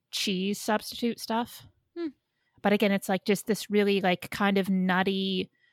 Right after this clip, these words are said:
Speaker 1: umami flavored stuff. And that I've been having on, like, my popcorn since I was a little kid, 'cause it's something, like, my family did,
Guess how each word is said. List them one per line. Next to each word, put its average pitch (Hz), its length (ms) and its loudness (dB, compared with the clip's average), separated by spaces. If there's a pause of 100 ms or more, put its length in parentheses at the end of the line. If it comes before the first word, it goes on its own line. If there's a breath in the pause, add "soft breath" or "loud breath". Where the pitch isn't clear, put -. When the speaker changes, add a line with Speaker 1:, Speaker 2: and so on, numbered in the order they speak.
(500)
Speaker 1:
umami 185 840 2
flavored 165 680 -2 (240)
stuff. - 540 -4 (260 soft breath)
And 196 140 6
that 208 140 8
I've 220 100 8
been 214 80 2
having 190 320 4
on, 170 480 -2
like, 170 180 -2
my 185 120 -2
popcorn 185 360 -2
since 180 140 -8
I 175 60 -4
was 160 120 -10
a 175 40 -8
little 165 160 -10
kid, 254 260 -6
'cause 185 140 -10
it's 175 120 -8
something, 165 220 -6
like, 156 160 -6
my 165 140 -6
family 170 400 -6
did, 185 240 -2